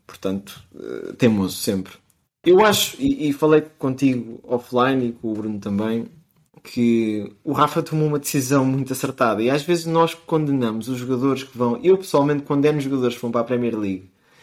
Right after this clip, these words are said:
e vão atrás do dinheiro para jogar num Southampton ou num Wolverhampton ou coisa assim.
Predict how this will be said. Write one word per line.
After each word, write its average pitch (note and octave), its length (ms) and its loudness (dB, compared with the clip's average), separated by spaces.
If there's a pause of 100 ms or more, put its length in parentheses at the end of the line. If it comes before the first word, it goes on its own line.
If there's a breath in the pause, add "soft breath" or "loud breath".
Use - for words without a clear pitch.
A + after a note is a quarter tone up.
(280 soft breath)
e A2+ 60 -6
vão A#2 200 2
atrás A2+ 300 0
do C3+ 100 -2
dinheiro E3+ 440 4
para D#3 140 -2
jogar C3+ 220 -2
num D3+ 140 0
Southampton C3 760 0
ou A#2 80 0
num B2 200 -2
Wolverhampton C3 720 0
ou A#2 80 -2
coisa A#2+ 280 -4
assim. A#2+ 400 -6